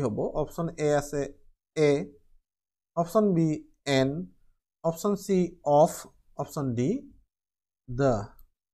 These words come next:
কুৱেশ্যন নম্বৰ হাণ্ড্ৰেড এণ্ড ফাইভৰ শুদ্ধ উত্তৰটো হ'ব এ ইউৰোপিয়ান কাণ্ট্ৰি।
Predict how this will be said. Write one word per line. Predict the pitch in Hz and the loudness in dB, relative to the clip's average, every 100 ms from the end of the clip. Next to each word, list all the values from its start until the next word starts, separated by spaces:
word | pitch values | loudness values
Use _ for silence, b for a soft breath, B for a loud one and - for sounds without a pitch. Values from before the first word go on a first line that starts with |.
| _ _ _ _ _ _ _ _ _ _ _ _ _ _ _ _ _ _ _ _ _ _ _ _ 170 | _ _ _ _ _ _ _ _ _ _ _ _ _ _ _ _ _ _ _ _ _ _ _ _ -4
কুৱেশ্যন | 170 226 | 0 2
নম্বৰ | 233 247 - - | 4 2 0 0
হাণ্ড্ৰেড | 160 165 180 | 2 4 2
এণ্ড | 185 | 2
ফাইভৰ | 180 156 160 185 | 4 4 4 2
শুদ্ধ | 180 135 147 143 | 0 -2 0 0
উত্তৰটো | 143 131 131 120 | 0 -2 -2 0
হ'ব | 156 - - - 160 | 0 0 -4 -2 0
এ | 156 156 | 2 4
ইউৰোপিয়ান | 170 202 202 196 254 330 - _ _ - | 4 4 2 -2 -4 -6 -14 _ _ -6
কাণ্ট্ৰি। | 127 107 101 | -6 -6 -10